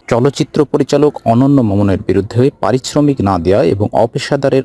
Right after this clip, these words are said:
অভিযোগ এনেছেন অভিনেত্রী এলিনা শাম্মী। নির্মাতার সঙ্গে এ পর্যন্ত কসাই, রেডিও ও দরদ নামের তিনটি সিনেমায় অভিনয় করেছেন তিনি।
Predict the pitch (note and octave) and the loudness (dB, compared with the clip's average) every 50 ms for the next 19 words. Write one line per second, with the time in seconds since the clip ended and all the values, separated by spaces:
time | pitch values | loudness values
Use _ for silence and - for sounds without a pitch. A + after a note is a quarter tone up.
0 | - - G2+ G2 G2+ G2+ F#2+ F2 F2+ - - - - C#3 E3+ - G2 - G#2 G#2 | -2 -6 -4 -4 -2 -2 0 0 0 -2 -2 0 0 0 0 0 0 0 0 0
1 | G2 - - - - - - G#3 G3 F3+ F#2 E2+ - - - - - - - - | -2 -2 -2 -4 -4 -2 0 0 0 0 0 -2 -2 -4 -4 -6 -6 -6 -6 -8
2 | - G#2 - _ _ _ - _ _ _ _ _ _ _ - G#2+ A#2 B2 C#3 C#3+ | -10 -12 -16 _ _ _ -20 _ _ _ _ _ _ _ 0 0 2 2 2 0
3 | C#3+ C3 C#3+ C3+ - - D3+ D3+ D3 D#3 D3+ D#3 - _ - D3 D3 - D3+ D3 | 0 -2 -4 -6 -4 -2 0 0 2 2 0 0 -2 _ -2 -2 -2 0 -2 0
4 | D3+ D3+ C#3+ C#3 - D3+ D3 C#3 - - - A2 G#2+ - - C3 B2+ C3 C#3 C3 | 0 0 0 0 2 0 0 0 -2 -2 -2 -2 -2 -2 -4 -2 0 0 0 2
5 | A2+ G2+ F#2 F2+ F#2+ F#2+ G#2+ B2 C#3 - - G2 G2 F#2 F2 G#2 G#2 A2+ C3+ C3+ | 2 2 0 0 2 2 2 2 2 0 0 0 0 0 0 0 0 0 0 0
6 | A2+ G2 F2 F#2 A2 C#3+ - - G#2+ G#2 G2 - G2+ - - F#2+ F#2+ F#2 F#2 F#2+ | 0 0 0 0 -2 -2 -2 -2 0 0 0 0 -2 -2 0 0 0 0 0 0
7 | A#2+ D3+ - - G2+ G2 G#2+ F#2+ F#2 F2+ - - D2+ C#2 - - - - - - | 0 -2 0 -2 -2 0 0 0 0 0 0 0 -2 -2 -2 -2 -4 -6 -6 -4
8 | - E2 A#1+ - | -4 -4 -4 -4